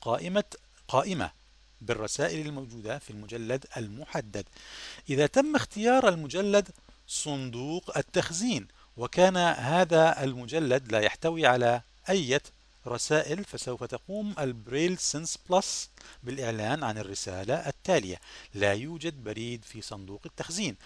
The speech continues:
وسترجع إلى الحالة التي كانت عليها سابقا.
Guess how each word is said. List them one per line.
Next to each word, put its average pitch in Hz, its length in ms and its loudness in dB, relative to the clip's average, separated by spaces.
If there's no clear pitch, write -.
وسترجع 160 640 -2
إلى 120 280 0
الحالة 143 380 2
التي 117 280 -2
كانت 120 340 -6
عليها 104 520 -4
سابقا. 127 560 -2